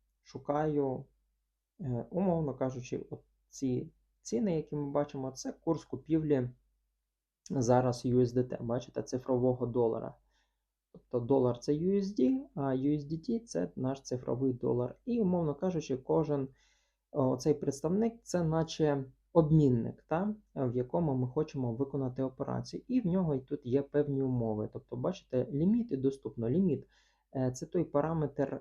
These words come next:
який, е, людина вам готова продати. Тобто,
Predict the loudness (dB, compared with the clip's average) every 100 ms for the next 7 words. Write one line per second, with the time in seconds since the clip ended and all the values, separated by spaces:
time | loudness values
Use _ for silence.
0 | -6 -4 -4 -4 0 0 0 -2 0 2
1 | 0 0 -2 -2 -6 -12 _ _ _ _
2 | _ _ _ _ _ _ _ _ -2 0
3 | 4 4 4 2 2 2 0 2 2 2
4 | 0 2 4 4 0 -2 -6 -8 -6 0
5 | 2 2